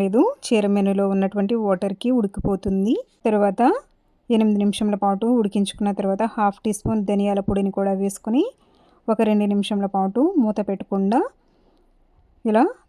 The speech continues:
పొడి పొడిగా అయ్యేంత వరకు ఉడికించుకుని స్టవ్ ఆఫ్ చేసుకున్నట్లయితే ఎంతో టేస్టీగా ఉండే చీరమేను కొబ్బరి చింత చిగురు కూర రెడీ అయ్యింది. ఇది ఈస్ట్ గోదావరి స్పెషల్ రెసిపీ.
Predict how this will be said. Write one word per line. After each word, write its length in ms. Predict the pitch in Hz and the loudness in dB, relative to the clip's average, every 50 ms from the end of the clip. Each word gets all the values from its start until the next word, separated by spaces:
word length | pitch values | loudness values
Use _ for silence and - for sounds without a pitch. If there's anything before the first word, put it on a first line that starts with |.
| _ - - _ _ _ _ _ _ - | _ -20 -20 _ _ _ _ _ _ 0
పొడి 180 | - 226 208 202 226 | 0 2 2 2 2
పొడిగా 260 | 214 208 202 202 208 202 | 2 2 4 4 4 4
అయ్యేంత 280 | 196 196 196 196 196 208 196 196 | 4 2 2 2 0 0 0 0
వరకు 200 | 196 190 - 214 208 196 | 0 0 -2 -2 0 0
ఉడికించుకుని 500 | 190 196 - 202 196 - - - 220 240 254 - | -2 -2 0 -2 -2 -2 -2 -2 0 0 0 -2
స్టవ్ 240 | - - 202 185 190 190 | -2 -4 -2 0 0 -2
ఆఫ్ 100 | 196 - - | -2 -4 -4
చేసుకున్నట్లయితే 720 | - 196 - - - 196 196 190 202 196 196 196 - 240 320 480 554 _ _ _ _ _ _ _ _ - | -6 -6 -4 -4 -2 -2 -2 -2 -2 -2 -2 0 0 0 0 -2 -4 _ _ _ _ _ _ _ _ 0
ఎంతో 300 | 220 214 208 196 220 220 214 - | 0 0 0 0 0 -2 0 0
టేస్టీగా 520 | 196 196 190 - - - 208 202 196 202 190 190 190 | -2 -2 -2 -4 -4 -4 -2 0 0 0 0 2 0
ఉండే 280 | 190 196 196 247 359 508 571 _ _ - - | 0 2 2 2 2 0 -2 _ _ -8 -4
చీరమేను 600 | - 220 208 202 202 202 196 196 196 196 214 269 381 523 - _ _ _ _ _ _ _ _ _ _ _ _ _ - | -2 0 0 2 0 0 0 0 0 2 2 0 0 -2 -4 _ _ _ _ _ _ _ _ _ _ _ _ _ -4
కొబ్బరి 460 | - 220 190 190 185 202 202 208 247 359 523 - _ _ _ _ _ _ _ _ _ _ _ - | -2 -2 0 0 2 2 4 4 4 2 2 -2 _ _ _ _ _ _ _ _ _ _ _ -4
చింత 220 | - 240 214 196 214 196 | -2 -2 0 0 -2 -4
చిగురు 260 | - 214 196 208 208 - - | -2 0 0 0 -2 0 -2
కూర 160 | 202 202 226 269 480 - - _ _ - - 208 | 0 2 2 2 0 -2 -8 _ _ -6 -2 0
రెడీ 200 | 196 185 190 190 190 | 0 2 2 2 0
అయ్యింది. 340 | 185 185 185 185 190 202 269 302 285 233 | 0 0 0 0 2 2 4 4 4 2
ఇది 140 | 196 247 277 262 233 | 2 2 2 2 2
ఈస్ట్ 240 | 226 - - - 214 196 | 0 -2 -4 -4 -2 -2
గోదావరి 360 | 196 196 185 190 190 190 214 226 - - | 0 0 2 2 0 0 -2 -4 -4 -2
స్పెషల్ 420 | - 196 185 - - 196 190 185 190 | -2 -2 -2 -2 -2 -4 -2 -2 -4
రెసిపీ. 420 | 185 - - 202 - - - 277 | -4 -6 -8 -12 -6 -2 0 0